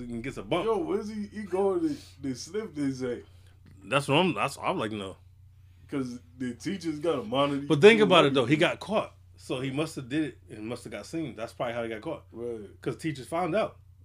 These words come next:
Speaker 2: Yeah.
Speaker 1: So he must have got seen doing it, or somebody saw it in his, his bag, or, you know what I mean? He must, 'cause he's not, he's not, he's not that smart, obviously.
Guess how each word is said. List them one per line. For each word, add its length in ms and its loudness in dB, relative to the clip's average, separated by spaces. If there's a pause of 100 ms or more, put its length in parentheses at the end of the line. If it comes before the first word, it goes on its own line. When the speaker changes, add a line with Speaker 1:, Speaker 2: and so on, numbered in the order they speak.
(140)
Speaker 2:
Yeah. 300 -14 (300)
Speaker 1:
So 140 -8
he 100 -4
must 240 0
have 100 -6
got 140 -2
seen 240 -8
doing 240 -4
it, 200 -6 (100)
or 120 -10
somebody 300 -8
saw 240 -6
it 60 -10
in 80 -12
his, 180 -12 (120)
his 220 -12 (220)
bag, 400 -6
or, 20 -10
you 200 -10 (640)
know 40 -4
what 40 -2
I 40 -4
mean? 300 -2 (280)
He 100 0
must, 200 0
'cause 120 -2
he's 80 -4
not, 180 0
he's 180 -6
not, 280 -4 (560)
he's 120 -4
not 140 2
that 160 -2
smart, 260 -2
obviously. 460 -6